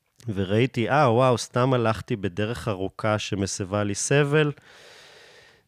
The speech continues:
זה באמת מיותר, אני פשוט בוחר כמה סינקים מרגשים ו-, ו-,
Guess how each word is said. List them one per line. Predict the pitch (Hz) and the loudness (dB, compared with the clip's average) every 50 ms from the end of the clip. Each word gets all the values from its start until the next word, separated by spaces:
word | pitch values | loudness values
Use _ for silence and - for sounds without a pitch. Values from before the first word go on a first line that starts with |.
| _ _ - | _ _ -10
זה | 101 101 | -10 -6
באמת | 92 101 101 113 120 - - | -2 0 2 2 2 2 4
מיותר, | 117 110 107 101 - - 135 135 139 143 147 135 120 | 4 4 4 4 2 2 2 4 4 4 4 4 2
אני | 104 101 | 2 0
פשוט | - - - - 113 104 | -2 -4 -4 -2 -2 0
בוחר | 104 107 - - 113 107 110 107 | 0 -2 -2 0 0 0 0 0
כמה | - 110 104 101 104 | 0 0 0 2 0
סינקים | 98 - - 107 104 101 - - 104 101 | 0 0 0 0 0 0 -2 -2 -2 -2
מרגשים | 98 87 95 98 92 - - - - 139 143 151 160 160 160 156 147 117 | 0 -2 -2 -4 -4 -4 -4 0 2 2 4 4 4 4 4 2 0 -2
ו-, | 95 95 101 98 98 98 95 98 98 98 92 | -4 -4 -2 -2 -2 -2 -2 -2 -2 -4 -6
ו-, | 90 90 90 92 92 95 92 | -8 -10 -8 -6 -4 -4 -4